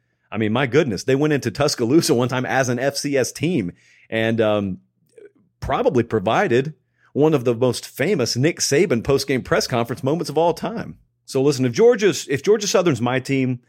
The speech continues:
I wanna be fun and I wanna be competitive and I wanna have a realistic shot to win a championship.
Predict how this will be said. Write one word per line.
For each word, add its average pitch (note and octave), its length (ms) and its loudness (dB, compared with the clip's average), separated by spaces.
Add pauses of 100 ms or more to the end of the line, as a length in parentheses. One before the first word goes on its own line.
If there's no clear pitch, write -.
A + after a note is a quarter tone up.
(140)
I - 60 -2
wanna F3 180 2
be G#2+ 120 0
fun D3+ 440 0 (200)
and A#2 120 -2
I B2+ 60 2
wanna E3 240 0
be B2+ 100 0
competitive C#3+ 680 -2 (180)
and B2+ 160 -2
I D#3 80 2
wanna F#3+ 260 0
have D3 140 0
a A#2 60 2
realistic C#3+ 560 2
shot A#2+ 320 0
to A#2 80 -4
win A#2 100 -2
a G#2 80 -4
championship. F#2 920 -6